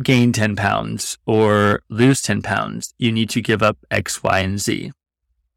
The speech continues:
So figure out a date you're gonna hit it by, establishing a definite date of when you're gonna hit the goal. If you have a goal and you don't have a deadline to hit it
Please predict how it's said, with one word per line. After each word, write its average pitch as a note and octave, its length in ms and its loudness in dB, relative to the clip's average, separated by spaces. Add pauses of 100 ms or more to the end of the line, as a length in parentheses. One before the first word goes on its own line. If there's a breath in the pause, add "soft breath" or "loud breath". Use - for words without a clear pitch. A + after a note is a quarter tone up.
(720)
So - 200 0
figure A#2 340 2
out B2 160 4
a D3+ 40 0
date B2 200 4
you're A#2 180 2
gonna A#2 180 0
hit A2+ 180 0
it - 100 -4
by, G1+ 340 -2 (140)
establishing B2 840 0
a A#2+ 140 2
definite A2+ 640 0
date G#2+ 360 4
of G#2 160 -2
when G#2 160 0
you're G#2+ 160 0
gonna G#2+ 180 0
hit G2+ 200 -4
the A#2 100 0
goal. G2+ 340 -4 (960)
If C#3 200 2
you D#3+ 100 4
have D#3+ 140 4
a E3 80 2
goal A2 440 4
and A2+ 140 -2
you A2 80 0
don't A2 280 0
have G#2+ 140 0
a G#2+ 60 0
deadline G#2 560 2
to G2 100 0
hit C3 240 0
it G2 240 2